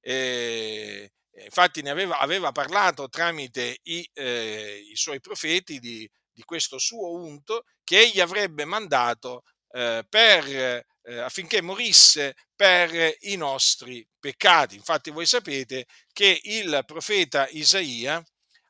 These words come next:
aveva detto del, dell'unto di Dio, aveva detto: "Egli è stato trafitto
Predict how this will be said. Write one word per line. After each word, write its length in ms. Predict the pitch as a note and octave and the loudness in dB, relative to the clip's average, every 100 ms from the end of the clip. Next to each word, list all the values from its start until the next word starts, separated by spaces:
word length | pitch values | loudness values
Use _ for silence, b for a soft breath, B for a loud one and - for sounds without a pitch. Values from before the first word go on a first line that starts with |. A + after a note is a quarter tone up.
| - | -2
aveva 360 | D#3+ A3+ G3+ D#3 | 2 4 4 4
detto 720 | F#3+ F#3 D#3 _ F#3+ G3 E3+ | 6 4 2 _ -6 -6 -6
del, 800 | B2+ C3 C#3+ C#3 C3 C3 B2+ A#2 | _ 0 0 2 0 0 0 -2
dell'unto 580 | A2+ B2 C#3 G#3+ F#3+ D3 | -6 -12 -10 -12 -10 -10
di 180 | C#3 D#3+ | -10 -12
Dio, 480 | E3 F#3+ D#3+ F#3+ A#3 _ _ _ - | -8 -6 -6 -8 -10 _ _ _ -2
aveva 340 | D#3 G3+ A#3+ | 0 0 4
detto: 260 | A3+ G#3 G#3+ | 4 4 0
"Egli 220 | A3 F#3 | 0 4
è 40 | |
stato 360 | - A3 F3+ D#3 | 6 6 4 2
trafitto 800 | F3 F3 A3+ F3+ _ F3 A3+ | -6 -4 -4 -6 _ -8 -8